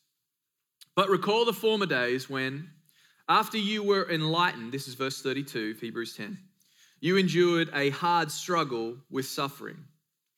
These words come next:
sometimes being publicly expo-, exposed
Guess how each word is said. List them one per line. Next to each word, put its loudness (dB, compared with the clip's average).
sometimes 4
being 2
publicly 2
expo-, -4
exposed 0